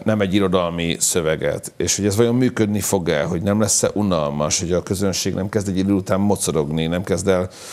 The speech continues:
köhétselni, hogyan az akkor szokott előfordulni, hogyha valami unalmas. És döbbenetes erejű volt a beszéd, nem csak azért, mert Rátóti Zoltán nagyon jól adta elő, hanem azért is, mert valóban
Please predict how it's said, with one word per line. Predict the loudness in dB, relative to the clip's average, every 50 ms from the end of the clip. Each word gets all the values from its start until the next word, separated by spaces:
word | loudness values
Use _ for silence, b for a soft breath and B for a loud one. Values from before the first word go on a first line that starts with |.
| B B B B B -2
köhétselni, | 0 2 2 4 2 2 0 0 0 0 0 0 0 0
hogyan | 0 2 2 2 2 2
az | 2 2 0 -2 -2
akkor | -2 -4 -4 2 2 2 2
szokott | 2 0 0 0 -2 2 2
előfordulni, | 2 2 2 0 0 0 0 0 2
hogyha | 0 0 0 0
valami | 0 0 0
unalmas. | 0 0 0 0 0 0 0 -2 -2 -4 -6 B B B B B B B B B B B B B
És | -8 -4 2
döbbenetes | 2 2 2 2 -2 -2 -2 -4 -4 -2
erejű | -2 -2 -2 -2 -2 -2
volt | 0 0 -2 -2 -4 -4 -2
a | -2 -2 0 -2 -4 -6 -8 -6
beszéd, | -4 -4 -2 -2 0 0 0 0 0 -2
nem | -2 -4 -4
csak | -4 -6 -4 -4
azért, | -2 -2 -2 -4
mert | -4 -6 -4
Rátóti | -2 -4 -2 -4 -6 -8 -6
Zoltán | -4 -2 -2 -2 -2 -2 -2
nagyon | 0 0 0 0
jól | 0 0 0
adta | -2 -4 -2 -2
elő, | 0 0
hanem | 0 0 0 0 0
azért | 0 0 0 -2 -2 -2
is, | -4 -2 -2
mert | -2 -4 -4 -6 B B B B B B B B
valóban | -4 2 4 4 4 4 2 0 -2 0 0 0 0 0 -4 -8